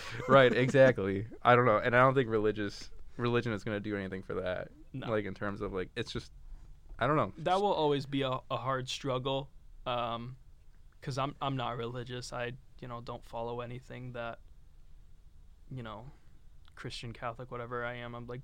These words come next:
Speaker 2: both, I guess. I don't know. Uh, <laughs> I don't really follow anything from it, but I've never been in that situation where, you know, I've had to really, like, uh, how do you say it? Pro-, uh,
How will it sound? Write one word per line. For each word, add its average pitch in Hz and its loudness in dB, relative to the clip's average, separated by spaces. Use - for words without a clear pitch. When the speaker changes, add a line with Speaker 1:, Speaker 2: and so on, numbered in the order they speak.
Speaker 2:
both, 117 -12
I 113 -14
guess. 123 -14
I 151 -2
don't 117 -6
know. 117 -12
Uh, 135 4
<laughs> - -20
I 143 0
don't 156 2
really 143 2
follow 131 2
anything 127 -4
from 127 -2
it, 120 -8
but 127 2
I've 131 -2
never 123 -2
been 127 -2
in 127 -2
that 123 -4
situation 127 -6
where, 127 -4
you 131 -6
know, 120 -4
I've 120 -4
had 120 -8
to 131 -8
really, 123 -8
like, 131 -10
uh, - -12
how 135 -14
do 131 -10
you 143 -12
say - -12
it? - -14
Pro-, 139 -8
uh, 131 -8